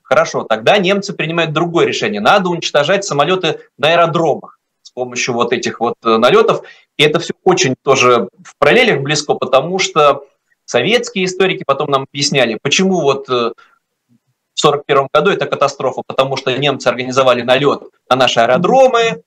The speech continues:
коварный, вероломный, и тут-то вы, мы почти без авиации и остались.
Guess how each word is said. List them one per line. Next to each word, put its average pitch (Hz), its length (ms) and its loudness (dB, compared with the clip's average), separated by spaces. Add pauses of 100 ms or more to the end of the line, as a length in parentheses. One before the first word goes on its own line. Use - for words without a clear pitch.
(120)
коварный, 165 480 2
вероломный, 147 720 0 (160)
и 220 120 0
тут-то 208 360 -2
вы, 180 280 -2
мы 190 120 0
почти 170 300 -4
без 151 180 -4
авиации 151 440 0
и 151 120 0
остались. 123 560 -2